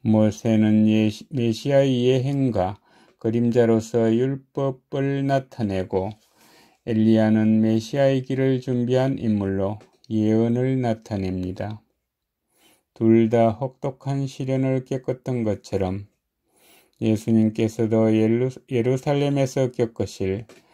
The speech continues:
당신의 순환과 죽음에 대하여 예언하십니다. 곧 예수님께서 순환을 당하시고 돌아가시는 것은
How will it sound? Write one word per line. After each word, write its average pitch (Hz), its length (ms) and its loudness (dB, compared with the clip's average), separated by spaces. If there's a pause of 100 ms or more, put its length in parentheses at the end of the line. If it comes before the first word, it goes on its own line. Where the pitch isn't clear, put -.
(580)
당신의 110 680 2
순환과 107 720 2
죽음에 131 560 -4
대하여 117 500 0
예언하십니다. 104 1200 0 (1400)
곧 113 240 2
예수님께서 123 1000 0
순환을 131 680 -2
당하시고 107 720 0
돌아가시는 101 720 0
것은 98 540 -8